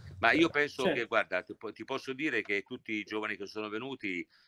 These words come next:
Speaker 1: sono rimasti molto sorpresi, molto, mm, anche così sbalorditi della, del tipo di, di, di spettacolo che hanno vi-, cioè, quindi,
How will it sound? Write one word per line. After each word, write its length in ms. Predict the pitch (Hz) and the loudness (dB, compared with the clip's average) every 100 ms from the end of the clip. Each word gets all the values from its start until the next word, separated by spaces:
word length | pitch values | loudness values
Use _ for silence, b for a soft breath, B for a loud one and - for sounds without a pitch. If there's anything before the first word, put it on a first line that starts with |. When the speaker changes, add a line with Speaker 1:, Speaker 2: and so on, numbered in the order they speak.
| b | b
Speaker 1:
sono 200 | - 95 | -6 -4
rimasti 320 | 95 101 - | 0 0 0
molto 240 | 110 107 107 | -4 -4 -4
sorpresi, 720 | 104 90 87 80 78 87 85 | -4 -4 -2 -2 -2 -6 -6
molto, 840 | 92 98 - 98 92 92 92 90 | -4 -8 -4 -2 0 0 -2 -6
mm, 400 | 90 87 85 90 87 B B | -10 -10 -6 -6 -8 B B
anche 320 | - 104 - 110 | 2 2 4 6
così 500 | 95 107 131 113 87 | 6 6 4 4 2
sbalorditi 680 | 82 95 95 87 147 110 90 | 4 6 6 4 0 2 2
della, 320 | 85 82 82 | 4 4 4
del 220 | 87 87 _ | 0 -8 _
tipo 280 | 107 98 92 | -8 -6 -6
di, 180 | 87 | -6
di, 520 | 82 87 87 82 82 80 - B B | -6 -6 -4 -4 -4 -2 -2 B B
di 100 | - | -14
spettacolo 580 | 87 95 - 98 90 90 | -6 -4 2 2 2 -2
che 100 | 82 | -2
hanno 180 | 85 87 | -4 -4
vi-, 180 | 87 - | -6 -8
cioè, 220 | - 131 - - | -8 -8 -8 -4
quindi, 340 | 147 131 123 | -2 0 -2